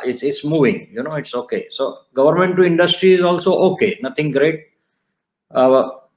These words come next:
so much improvement needed, of course, we all know, but it's okay. Government is deciding industrial policy, finance policy, taxation policy, whatever, and industry follows. The academia to industry is weak, in my opinion, quite weak.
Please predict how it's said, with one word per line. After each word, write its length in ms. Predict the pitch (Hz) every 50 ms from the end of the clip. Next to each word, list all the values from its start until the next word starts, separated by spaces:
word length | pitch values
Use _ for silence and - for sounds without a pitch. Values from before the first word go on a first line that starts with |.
| _ -
so 180 | - - 135
much 340 | 139 147 139 131 - - - -
improvement 560 | 139 123 117 127 131 131 131 131 131 127 123
needed, 420 | 123 120 117 117 127 143 165 165
of 180 | 135 - - -
course, 240 | - 131 131 120 -
we 120 | 123 113 110
all 160 | 113 110 107
know, 160 | 120 139 156
but 380 | 156 156 165 175 170 - - - -
it's 180 | 170 165 -
okay. 340 | 220 208 - - 120 101 -
Government 460 | - 123 123 131 135 147 143 139 139
is 100 | 139 131
deciding 460 | 120 127 120 - 127 123 120 131 131 127
industrial 480 | 127 123 127 120 - - 127 120 120
policy, 760 | - - 110 110 110 107 98 - 113 113 113 113 107 - - _ _ _ _ _ _
finance 400 | _ - 123 117 120 117 113 107
policy, 340 | - - 113 107 110 110 107 -
taxation 540 | 123 120 123 - - 113 104 110 107 101
policy, 600 | 98 98 98 107 107 98 - - 107 107 107 - _ - - - - - - _ _ -
whatever, 440 | 123 120 127 127 127 147 175 185
and 160 | 180 180 180 175
industry 420 | 170 165 160 151 156 - 160 147
follows. 460 | 127 127 113 104 98 - - 139 -
The 140 | - 131 - -
academia 600 | 139 131 170 175 175 196 208 202 214 220 214 202
to 120 | 190 196 185
industry 600 | 170 170 165 165 156 156 - - 160 151 143 139
is 140 | 120 110
weak, 340 | 104 110 123 123 110 - -
in 140 | 113 101 101
my 140 | 101 98 87
opinion, 500 | 82 - - - 80 73 _ - - - _ _ _ _ _ _ _ _ _ _
quite 340 | - 135 147 147 127 - 107
weak. 300 | 98 95 78 - -